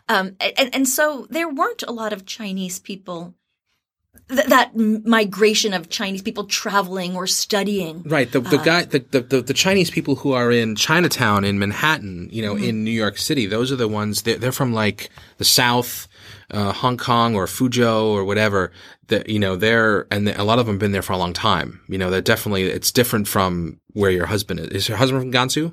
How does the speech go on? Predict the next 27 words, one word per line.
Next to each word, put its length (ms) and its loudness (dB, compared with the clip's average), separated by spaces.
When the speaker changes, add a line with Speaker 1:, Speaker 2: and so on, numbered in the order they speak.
Speaker 1:
Uh, 80 2
no, 100 4
he's 160 0
from 180 2
Ningxia 400 2
province, 480 -2
Speaker 2:
But, 180 0
Speaker 1:
actually. 280 2
Speaker 2:
okay, 160 0
well, 140 0
even 260 0
then, 220 2
there's 200 0
not, 280 0
I 100 -2
can't 180 0
imagine 360 0
there 80 0
were 60 2
a 60 2
lot 200 2
from 200 -2
Ningxia 520 2
or 160 0
north 240 0
central 260 0
China 460 -2